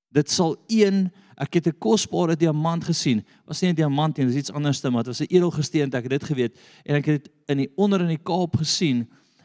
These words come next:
en ek het gehoor hoe die Here vir my sê, "Hierdie provinsie, hierdie area sal soos hierdie edelgesteente wees deur die hele Afrika."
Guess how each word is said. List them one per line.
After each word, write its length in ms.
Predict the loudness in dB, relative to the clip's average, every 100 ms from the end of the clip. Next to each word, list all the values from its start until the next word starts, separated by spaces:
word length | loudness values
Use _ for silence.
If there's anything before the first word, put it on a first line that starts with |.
| -6
en 120 | -4
ek 100 | -2
het 100 | -4
gehoor 420 | -2 0 2 2
hoe 100 | 2
die 140 | 2
Here 140 | 0 -2
vir 140 | -4
my 120 | -6
sê, 420 | -4 -2 0 0 -4 -14 _ _
"Hierdie 420 | 2 2 4 0
provinsie, 640 | 0 -2 -4 -2 -2 -2 2
hierdie 260 | 2 2
area 340 | 0 -2 0 0
sal 140 | -2
soos 180 | -4 -2
hierdie 260 | -2 -2 -4
edelgesteente 1040 | -2 0 2 -2 -4 -8 -2 0 0 -2
wees 280 | 0 0 -2
deur 200 | -4 -4
die 140 | -2 -2
hele 140 | -2
Afrika." 600 | -4 -8 -8 -14 -14 -18